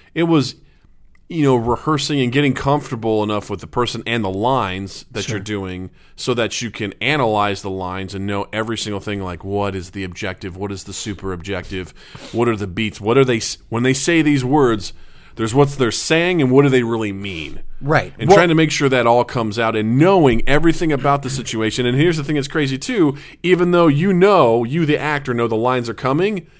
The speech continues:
Speaker 1: your character doesn't. So you have to
Speaker 2: Right.
Speaker 1: be surprised when you already know what's supposed to be coming.
Speaker 2: To that end, though, you are taking drama acting and you're
Speaker 1: Mm-hmm.
Speaker 2: comparing it to improv.
Speaker 1: Mm-hmm.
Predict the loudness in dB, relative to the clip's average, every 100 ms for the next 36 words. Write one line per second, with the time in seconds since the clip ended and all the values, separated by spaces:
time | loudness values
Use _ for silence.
0 | -10 -6 0 0 -2 -6 -2 -2 -2 -12
1 | -20 _ _ _ _ _ _ _ _ _
2 | 0 4 4 2 0 2 0 -2 0 0
3 | 4 6 6 6 2 -6 -14 -12 -2 4
4 | 8 10 8 6 6 4 2 -2 0 0
5 | -2 -8 -8 -10 -12 -18 -8 -4 0 0
6 | 0 -2 0 0 0 -4 -8 -16 _ _
7 | _ -14 -2 2 2 0 -2 -4 -4 -8
8 | -8 -12 -14 -20 _ _ _ _ _ _
9 | _ _ -20 _ -20 -20 -20 -20 -20 -20
10 | -20 -12 -6 -2 0 0 -4 -6 -10 -10
11 | -14 -14 -12 -6 -6 -4 -4 -4 -4 -6
12 | -10 -4 -2 -2 -4 -8 -12 -20 -14 -10
13 | -8